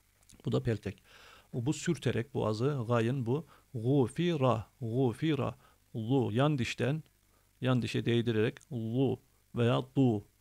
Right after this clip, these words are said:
Luribe. Luribe. Bu da hulika. Boğazı hırıltadarak. Hulika. Su ile. Evet. Su ile. Yusifu. Yusi. Gördüğünüz gibi sı diyorum. Yusi.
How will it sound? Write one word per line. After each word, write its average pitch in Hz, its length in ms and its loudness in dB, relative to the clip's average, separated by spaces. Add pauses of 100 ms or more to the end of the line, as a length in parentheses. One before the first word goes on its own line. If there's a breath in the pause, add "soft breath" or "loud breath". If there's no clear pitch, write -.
(200)
Luribe. 120 840 0 (280)
Luribe. 123 680 0 (200)
Bu 131 200 0
da 180 200 2
hulika. 135 1000 0
Boğazı 117 360 0
hırıltadarak. 117 1040 -2 (340 soft breath)
Hulika. 131 880 2 (760)
Su - 320 -2
ile. 127 440 0 (1040)
Evet. 107 420 -8 (280)
Su - 240 -10
ile. 120 240 -4 (840 soft breath)
Yusifu. 143 920 0 (280)
Yusi. 127 540 0 (380)
Gördüğünüz 127 380 2
gibi 151 160 -2
sı 127 460 -2
diyorum. 101 340 -6 (260)
Yusi. 117 440 0